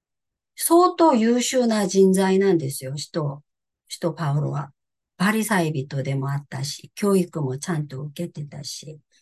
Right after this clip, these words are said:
国籍もローマの国籍があったし、十二人弟子の中に入れない。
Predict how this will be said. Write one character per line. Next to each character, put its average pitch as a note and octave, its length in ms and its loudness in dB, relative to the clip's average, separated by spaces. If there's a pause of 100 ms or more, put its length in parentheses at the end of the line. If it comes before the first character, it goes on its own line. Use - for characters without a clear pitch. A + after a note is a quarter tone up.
(200)
国 A3 200 -4
籍 G#3+ 360 0
も D#3+ 180 2
ロ A3+ 220 0
ー - 20 -2
マ E3+ 160 0
の C#3+ 140 -2
国 D3 220 -12
籍 C#3 340 -10
が - 200 -6
あ F3+ 40 -2
っ - 120 -8
た C#3+ 160 -6
し、 C#3+ 320 -12 (1300)
十 D4+ 300 0
二 D#4 180 4
人 E4 220 8
弟 G3 160 2
子 F3+ 160 0
の D3+ 140 2
中 D#3+ 340 -2
に C3+ 140 -2
入 C3+ 100 -4
れ D#3 140 0
な G3 200 0
い。 C3 120 -6